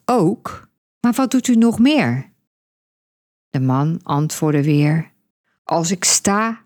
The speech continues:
dan sta ik. Als ik ga, dan ga ik. Als ik zit, dan zit ik. Als ik eet, dan eet ik. Als ik spreek, dan spreek ik."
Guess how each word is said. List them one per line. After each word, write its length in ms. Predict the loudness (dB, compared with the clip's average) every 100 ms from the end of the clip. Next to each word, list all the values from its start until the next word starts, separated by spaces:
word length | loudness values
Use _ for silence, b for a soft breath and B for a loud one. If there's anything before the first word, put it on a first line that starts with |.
| _ -8
dan 220 | -6 -4
sta 360 | -4 -4 -4
ik. 440 | -4 -8 -8 -16 _ _ _ _
Als 280 | -8 -6 -4
ik 180 | -6 -6
ga, 560 | -4 -2 -2 -4 -10 _ _ _ _
dan 300 | -8 -4 -4 -8
ga 460 | -12 -6 -4 -4
ik. 380 | -6 -10 -12 -20 _ _ _ _ _ _
Als 240 | -6 -2 -2
ik 160 | -4
zit, 580 | -4 -2 0 -2 -4 -10
dan 300 | -4 0 0
zit 460 | 0 -2 0 0 0
ik. 300 | -8 -10 -18 -8
Als 260 | -6 -4
ik 180 | -8 -12 _ -6
eet, 480 | -2 0 -2 -6 -6
dan 360 | -4 -2 -4 -8 _ _
eet 320 | -4 -2 -2 -6
ik. 360 | -12 -14 -20 _ _ _ _ _ _ _ _ -6
Als 280 | -4 -4
ik 160 | -6 -6
spreek, 840 | -8 -6 -4 0 2 0 -4 -18 _ _
dan 260 | -12 -12 -12 _ _
spreek 680 | -20 -20 -6 -2 0 0 -2
ik." 460 | -8 -8 -18 _